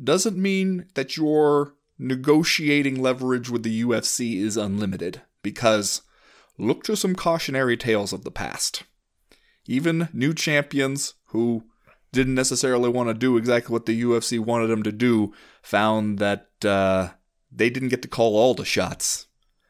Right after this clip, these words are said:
And I'm just saying, I'm all for you getting your,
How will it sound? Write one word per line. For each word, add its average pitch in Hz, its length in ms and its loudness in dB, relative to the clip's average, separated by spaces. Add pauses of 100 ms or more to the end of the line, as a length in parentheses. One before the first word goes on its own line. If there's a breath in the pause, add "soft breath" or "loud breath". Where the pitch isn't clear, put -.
(260)
And 98 420 0
I'm 117 160 -2
just 120 220 2
saying, 107 300 0
I'm 101 180 -4
all 127 160 2
for 143 260 0
you 135 140 -4
getting 135 320 -2
your, 131 220 -2